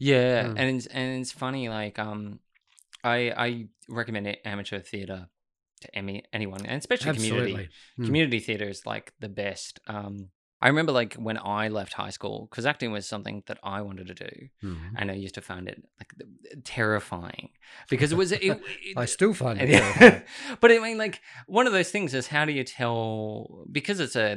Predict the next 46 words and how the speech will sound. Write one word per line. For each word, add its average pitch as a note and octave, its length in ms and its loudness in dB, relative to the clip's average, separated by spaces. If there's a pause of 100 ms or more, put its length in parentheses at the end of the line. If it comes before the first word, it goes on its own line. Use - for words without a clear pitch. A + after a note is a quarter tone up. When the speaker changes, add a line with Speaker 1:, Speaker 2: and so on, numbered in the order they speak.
(120)
Speaker 1:
you G#2+ 160 -8
know, G2 60 -6
we G2+ 120 -10
hide G2+ 300 0
behind G2 300 -6
a G2 40 -12
mask - 460 -10
and, A2 100 -6
Speaker 2:
Yeah. G#2 160 -4
Speaker 1:
you A1+ 140 -10
know, - 60 -10 (120)
the, F#2 140 -10
it's F#2+ 100 -10
a - 40 -12
confidence G#2 520 -8
thing. F#2+ 220 -10
You F#2 80 -14
kind G2 180 -8
of, F#2+ 80 -12
like, G#2+ 160 -10
as G2+ 160 -12
we G2+ 80 -10
were F#2+ 60 -12
talking G#2+ 240 -10
Speaker 2:
Yeah, G#2 140 -6
Speaker 1:
with G2+ 140 -14
character G2 320 -4
Speaker 2:
yeah, A2 40 -2
yeah. A#2+ 60 0
Speaker 1:
acting, G2+ 220 -6 (380)
how F3+ 160 2
do A#3+ 80 0
you A#3+ 140 -2
kinda D#3 240 0
tell C#3 260 -2
kids B2 380 -4
it's - 160 -14
like, G#2+ 280 -8 (200)
or B2 120 2
young A#2+ 280 2
actors, G#2+ 400 -8
it's A#2+ 180 -16
like, A#2+ 140 -10
how B2 260 -2
do, B2+ 140 -6 (440)
that A#2+ 200 -4